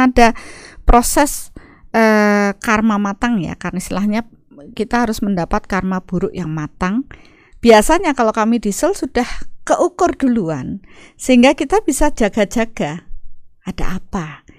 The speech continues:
Jadi kita sudah mawas diri. Mawas diri itu dengan lebih banyak, eh, berserah ya,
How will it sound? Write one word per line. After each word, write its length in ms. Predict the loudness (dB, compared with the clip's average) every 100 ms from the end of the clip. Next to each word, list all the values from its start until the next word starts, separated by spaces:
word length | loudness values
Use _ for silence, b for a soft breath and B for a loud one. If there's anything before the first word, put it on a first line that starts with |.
| B B
Jadi 200 | -6 -2
kita 240 | 0 0 -2
sudah 480 | -2 -2 -2 0 0
mawas 920 | 2 0 0 -4 -4 -4 -2 -4 -6 -14 -12
diri. 480 | -8 -8 -12 -18 -20 -20 _ _ _
Mawas 300 | -6 0 0
diri 280 | 2 0 0
itu 120 | 0
dengan 260 | 0 0 -2 -4 B B B
lebih 480 | 0 0 0 -2 -2
banyak, 760 | -4 -4 -4 -4 -4 -4 -6 -10
eh, 260 | -12 -10 -10
berserah 1000 | -8 -8 -8 -12 -10 -8 -8 -8 -8 -10 -12 -14
ya, 360 | -14 -12 -14